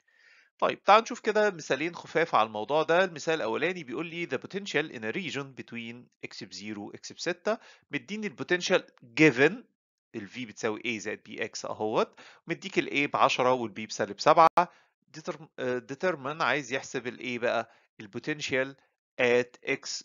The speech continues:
بزيرو وتلاتة وستة. حضرتك كل اللي حضرتك هتعمله، هو عايز ال potential، هو مديها لك أصلًا جاهزة، ده يعتبر مطلوب، آه، عبيط جدًا يعني. هي الفكرة إن ال V بتساوي A زائد بي إكس،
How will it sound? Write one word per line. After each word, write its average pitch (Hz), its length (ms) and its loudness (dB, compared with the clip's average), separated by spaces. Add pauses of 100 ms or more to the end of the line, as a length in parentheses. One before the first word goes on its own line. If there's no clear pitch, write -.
(140)
بزيرو 196 680 -6
وتلاتة 123 760 4 (140)
وستة. 156 480 -4 (560)
حضرتك 240 360 2
كل 214 220 0
اللي 160 160 2
حضرتك 170 320 0
هتعمله، 156 380 2
هو 156 80 6
عايز 165 220 6
ال 143 140 -10
potential، 113 600 -6
هو 135 140 -4
مديها 135 400 4
لك 156 180 2
أصلًا 117 340 -6
جاهزة، 131 360 -2 (180)
ده 127 60 2
يعتبر 123 300 -2
مطلوب، 120 420 -12 (100)
آه، 110 480 -6
عبيط 107 320 -4
جدًا 113 240 -8
يعني. 139 480 -10
هي 180 100 0
الفكرة 160 340 -4
إن 135 160 -4
ال 107 120 -8
V 117 40 -10
بتساوي 123 600 -2
A - 20 -6
زائد 107 260 -6
بي 123 200 -6
إكس، - 220 -8